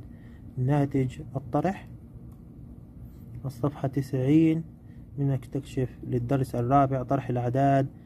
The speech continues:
المكونة من ثلاث أرقام مع إعادة التجميع. ثم ننتقل إلى الدرس الرابع، طرح الأعداد المكونة من ثلاث أرقام مع إعادة التجميع، على صفحة واحد وتسعين. هنبدأ إن شاء الله بحل تأكد، الصفحة اثنين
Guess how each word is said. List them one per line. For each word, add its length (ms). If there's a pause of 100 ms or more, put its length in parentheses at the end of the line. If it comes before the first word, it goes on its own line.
(280)
المكونة 640
من 140
ثلاث 600
أرقام 440 (1200)
مع 260
إعادة 300
التجميع. 460 (600)
ثم 140
ننتقل 480
إلى 240
الدرس 360
الرابع، 440 (500)
طرح 140
الأعداد 340
المكونة 440
من 120
ثلاث 200
أرقام 460
مع 260
إعادة 240
التجميع، 560
على 100
صفحة 300
واحد 220
وتسعين. 680 (480)
هنبدأ 320
إن 60
شاء 220
الله 340
بحل 440 (100)
تأكد، 460 (520)
الصفحة 420
اثنين 480